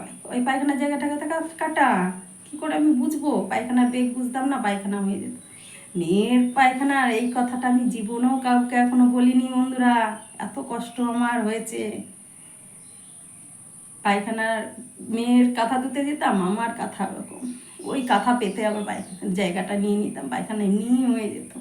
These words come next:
মেয়ের কাঁথা ধুতাম, নিজের কাঁথা ধুতাম, বলতাম না। তখন কে চিকিৎসা করবে? স্বামীর ইনকাম নেই, স্বামীর ইনকাম না থাকলে শ্বশুরবাড়িও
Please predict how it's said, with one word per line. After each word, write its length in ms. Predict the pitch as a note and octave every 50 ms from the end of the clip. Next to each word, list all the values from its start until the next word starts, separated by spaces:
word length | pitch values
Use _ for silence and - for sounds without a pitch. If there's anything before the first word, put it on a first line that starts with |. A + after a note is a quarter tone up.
| - - - - - - - - - - - - - - - - -
মেয়ের 280 | G3+ G3+ G#3 A3+ A#3+ B3
কাঁথা 200 | D4+ D4 - E4
ধুতাম, 300 | D4+ F4 E4+ A4 G4+ F4
নিজের 260 | B3 A#3 F#3+ - -
কাঁথা 240 | - - - - A3+
ধুতাম, 360 | G3+ - - - A3 A3 G#3+
বলতাম 520 | - - - D4+ - E4+ E4 E4 E4 E4
না। 420 | D#4+ D4 C4 B3 - - - - - -
তখন 240 | F4+ E4 - F4+
কে 200 | F4+ - F#4 F#4
চিকিৎসা 340 | F4+ F4 E4 F4+ - - F#4
করবে? 460 | - F4+ E4 C#4 B3 A3 - - -
স্বামীর 360 | - - - B3 B3+ C#4+ C#4+ C#4
ইনকাম 440 | C#4 C#4 C#4 - C#4+ C#4+ D4 D4
নেই, 360 | C#4+ C#4+ C#4+ C#4+ C#4 C4 B3 B3
স্বামীর 320 | B3 B3 B3 B3+ C#4 C4+
ইনকাম 360 | C4 C4+ C4+ - C#4+ C4+ C#4
না 140 | C#4+ D4 C#4+
থাকলে 240 | - C#4 C4+ D4+ D4+
শ্বশুরবাড়িও 760 | - - B3+ - C#4+ D4 D4 C#4+ C#4+ D4+ D4+ D#4+ D#4 D4